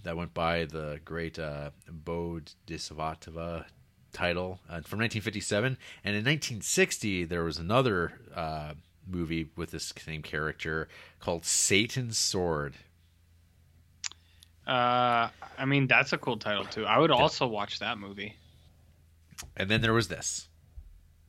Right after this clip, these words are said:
Speaker 2: Well, which one's better?
Speaker 1: Well, uh, this one, R J, is in the Criterion Collection.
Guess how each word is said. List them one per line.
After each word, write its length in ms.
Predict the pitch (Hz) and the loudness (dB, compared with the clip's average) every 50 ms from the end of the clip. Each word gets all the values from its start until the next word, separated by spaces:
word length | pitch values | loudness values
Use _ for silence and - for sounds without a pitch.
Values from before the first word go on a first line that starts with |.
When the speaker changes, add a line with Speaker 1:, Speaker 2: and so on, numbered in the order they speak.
| - - - - - - - - - - - - - - - - _ _ _ _ _ _ _ _ _ _ _ _ - | -20 -20 -20 -20 -20 -20 -18 -18 -18 -20 -20 -20 -20 -20 -20 -20 _ _ _ _ _ _ _ _ _ _ _ _ 0
Speaker 2:
Well, 520 | 147 131 120 117 110 107 104 107 107 113 113 - - - - - - - - - - - - - - - - - - - - - _ - - - | 2 4 6 6 6 4 4 2 0 -4 -8 -14 -14 -14 -14 -14 -14 -16 -18 -20 -20 -20 -20 -20 -20 -20 -20 -20 -20 -20 -20 -20 _ -20 -12 -10
which 200 | 123 113 - - | -8 -8 -6 -6
one's 140 | 113 107 110 | -6 -6 -2
better? 340 | - 110 123 131 113 - - - - - - - - _ - - - - - - - | -2 0 0 0 -2 -4 -10 -16 -20 -20 -20 -20 -20 _ -20 -20 -20 -20 -20 -12 0
Speaker 1:
Well, 320 | 98 104 107 104 - - 71 | 2 4 4 4 2 -2 -4
uh, 340 | 87 98 92 90 90 90 87 76 | -2 2 4 4 4 4 4 2
this 220 | 82 113 113 - - | -2 -2 -2 -2 -4
one, 320 | 95 80 76 69 69 - - - - - | -4 -4 -6 -6 -10 -12 -16 -20 -14 -6
R 160 | 85 82 80 | -4 -2 -2
J, 220 | 71 - 78 76 78 | -2 -2 -2 -2 -2
is 100 | 73 82 | -4 -6
in 60 | 80 | -8
the 80 | 80 - | -12 -8
Criterion 580 | - 90 85 82 - - 92 87 92 92 90 | -6 -6 -6 -6 -6 -8 -8 -8 -8 -6 -6
Collection. 500 | - - 104 110 117 - - - 69 - | -6 -4 -4 -4 -6 -6 -8 -10 -10 -12